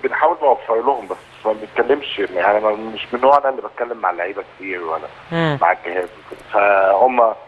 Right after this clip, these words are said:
Speaker 1: امبارح كان عندهم مباراة، مفيش وقت إن أنا أكلمهم وأعمل ت-، تداخل في أفكارهم يعني. خليهم مركزين في المباراة المهمة بتاعت بكرة.
Speaker 2: مم. آه،
Speaker 1: وهي مباراة مهمة وكبيرة برضه.
Speaker 2: طبعًا،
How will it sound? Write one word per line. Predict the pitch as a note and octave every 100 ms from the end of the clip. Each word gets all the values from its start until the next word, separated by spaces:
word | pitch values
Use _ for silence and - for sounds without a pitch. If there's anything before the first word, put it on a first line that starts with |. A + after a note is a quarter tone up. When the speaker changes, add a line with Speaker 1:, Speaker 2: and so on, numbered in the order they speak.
| - - -
Speaker 1:
امبارح | - -
كان | B2+
عندهم | A#2 - C3+
مباراة، | A#2 G#2 A#2 D3 - - _ _ -
مفيش | - C#3+ -
وقت | B2+ C3
إن | A#2+
أنا | A#2+
أكلمهم | B2 A#2 G#2 A2+ A#2 A2+
وأعمل | G#2+ A2+ A2+
ت-، | - G#2 - - -
تداخل | A#2 A#2+ - G#2 -
في | D#2+
أفكارهم | - - A2 F#2 F2+ -
يعني. | - - -
خليهم | A#2+ B2+
مركزين | A#2+ A2+ - G#2+ B2+ C#3+ - - - -
في | A2
المباراة | G#2+ G#2+ A2+ A#2
المهمة | A2 G#2+ G#2+ F#2+
بتاعت | - - - -
بكرة. | - - D#3+
Speaker 2:
مم. | D3 - - - - -
آه، | E3 E3 D#3+ D#3 C#3
Speaker 1:
وهي | G#2+ A2+
مباراة | A2+ A2 A#2+ B2+
مهمة | B2 C3 D3 D#3+ - -
وكبيرة | A#2 - B2+ C3 A2 F#2
برضه. | F#2+ F2+ - -
Speaker 2:
طبعًا، | G#3 G3+